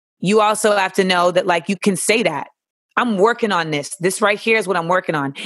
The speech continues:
And if they throw it in your face, then fuck them and keep it moving. But if they say, "Okay, I wanna work on that with you," I'll ke-, I'll be mindful. They're a keeper. And you can be that person to someone else too. Can't be it to everybody.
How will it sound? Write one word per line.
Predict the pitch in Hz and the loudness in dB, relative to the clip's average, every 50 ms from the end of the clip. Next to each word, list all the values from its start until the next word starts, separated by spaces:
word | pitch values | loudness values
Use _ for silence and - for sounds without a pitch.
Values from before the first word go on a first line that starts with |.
| - - | -6 -4
And | 185 190 | -4 -2
if | 185 | 0
they | 214 208 | 0 0
throw | - - 254 269 | 2 2 2 4
it | 262 | 2
in | 254 240 | 2 0
your | 226 208 | -2 -2
face, | 208 - 226 214 208 - | 0 0 0 0 0 -2
then | - 180 160 | -4 -6 -2
fuck | - - 196 196 - | 0 0 0 0 0
them | - 175 160 156 | -2 -4 -2 -4
and | 156 151 | -6 -6
keep | - 185 - | -6 -4 -2
it | 156 | 0
moving. | 160 165 160 143 127 139 - - - - _ _ _ _ _ _ _ _ _ _ _ _ _ _ _ - - - - - | 2 2 2 0 -2 -6 -10 -12 -14 -20 _ _ _ _ _ _ _ _ _ _ _ _ _ _ _ -20 -20 -8 -2 0
But | 190 202 | 0 0
if | 196 - | 0 0
they | 202 190 | -2 0
say, | - 214 202 196 | 0 0 0 0
"Okay, | 190 202 208 | 0 0 -2
I | 185 | 0
wanna | 180 175 170 165 | 0 -2 -2 0
work | 180 175 180 | 0 -2 -2
on | 180 165 | -2 -4
that | 160 156 151 | -4 0 0
with | 165 160 147 - - | 0 0 0 -4 -10
you," | - - - _ _ _ _ _ _ _ _ _ _ _ _ _ - | -16 -16 -18 _ _ _ _ _ _ _ _ _ _ _ _ _ -2
I'll | 160 165 | -2 -2
ke-, | 160 - - 175 | -2 -2 -2 -2
I'll | 175 | -2
be | 170 175 165 | -2 -2 -2
mindful. | 165 156 151 143 139 - - - - - - _ _ _ _ _ _ _ _ _ _ _ _ _ _ _ _ _ _ _ _ _ | -2 -2 -2 -4 -6 -10 -12 -14 -14 -14 -16 _ _ _ _ _ _ _ _ _ _ _ _ _ _ _ _ _ _ _ _ _
They're | - 143 165 160 143 143 | -2 0 2 2 2 2
a | 143 143 | 0 0
keeper. | - 220 185 143 143 135 - 156 - - - - - _ _ _ _ _ _ _ _ _ _ _ _ _ _ _ _ _ _ _ _ _ _ _ _ _ _ - - _ _ _ _ - | 2 2 2 2 0 -2 -2 -2 -2 -4 -8 -14 -18 _ _ _ _ _ _ _ _ _ _ _ _ _ _ _ _ _ _ _ _ _ _ _ _ _ _ -20 -20 _ _ _ _ -6
And | 180 190 208 | -4 -2 -2
you | 220 | -2
can | 208 226 226 208 | 0 0 0 0
be | 190 190 | 2 2
that | 185 175 165 - | 0 0 0 0
person | 185 175 170 175 170 | -2 -2 0 -2 -4
to | 151 | -2
someone | - 180 160 156 151 151 | -2 -2 -2 -2 -2 -2
else | 147 143 - - | -2 -4 -4 -4
too. | - 156 143 135 - - _ _ _ _ _ _ _ _ _ _ _ _ _ - - _ _ - | -2 -2 -2 -2 -4 -10 _ _ _ _ _ _ _ _ _ _ _ _ _ -14 -14 _ _ -4
Can't | - 208 196 180 | -2 0 2 2
be | 190 190 | 2 2
it | 180 - | 2 2
to | 190 | 2
everybody. | 190 190 190 175 160 151 147 147 143 135 131 127 123 | 2 4 4 2 0 0 0 0 0 0 -2 -4 -6